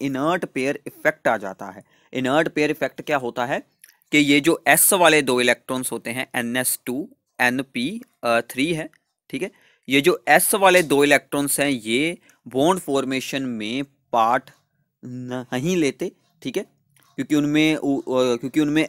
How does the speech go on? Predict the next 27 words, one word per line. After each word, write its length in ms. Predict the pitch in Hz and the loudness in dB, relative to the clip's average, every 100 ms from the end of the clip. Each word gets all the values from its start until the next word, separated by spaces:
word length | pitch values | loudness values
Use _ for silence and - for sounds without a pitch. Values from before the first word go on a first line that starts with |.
| 127 | 0
एफ 180 | 151 - 139 | 0 0 -4
ऑर्बिटल्स 580 | 139 127 120 139 139 | -2 -2 -2 -2 -2
और 180 | 131 131 | -4 -4
डी 220 | 127 113 | -4 -2
ऑर्बिटल्स 480 | 135 127 117 127 120 127 | -2 -2 -4 -6 -8 -6
भी 100 | 117 | -2
आ 120 | 107 | -2
जाते 260 | 117 113 | -4 -6
हैं 180 | 120 156 - _ _ - | -8 -10 -12 _ _ -4
इसलिए, 480 | 165 170 170 139 214 _ _ - | -2 -2 -2 -2 -4 _ _ -12
ठीक 120 | 143 | -8
है। 80 | 196 | -6
तो 140 | 185 | -2
ये 220 | 151 127 156 | -2 2 2
यहाँ 240 | 147 139 | 2 2
पर 160 | 160 - | -2 -6
इनर्ट 340 | 135 139 170 | -4 -2 -2
हो 160 | 170 135 | -4 -4
जाते 240 | 127 123 | -2 -2
हैं, 80 | 147 | -4
इसको 200 | 135 - | -8 -8
हम 80 | 127 | -8
बोलते 240 | 120 113 | -6 -8
हैं 100 | 139 - | -10 -10
इनर्ट 300 | 113 131 139 | -6 -4 -4
पेयर 240 | 131 127 | -6 -6
इफेक्ट। 340 | 127 143 143 | -4 -4 -6